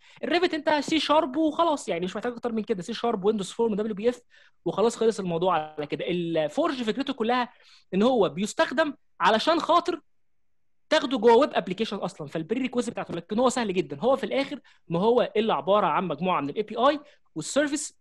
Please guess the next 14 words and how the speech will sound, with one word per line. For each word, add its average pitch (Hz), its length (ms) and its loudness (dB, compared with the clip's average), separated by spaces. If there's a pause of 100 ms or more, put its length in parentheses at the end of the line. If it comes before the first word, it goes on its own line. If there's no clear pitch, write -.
انت 254 220 0
بتستخدمها 285 720 -6 (280)
بتساعدك 262 480 0
انك 208 220 -2
انت 285 360 -2 (540)
توصل 269 420 0
للداتا 180 380 -2
بتاعتك، 220 460 -4
وزي 190 280 0
ما 202 120 0
هنشوف 196 300 -8
مجموعه 180 260 -2
السيرفيس 208 440 -8
المختلفه 202 500 -6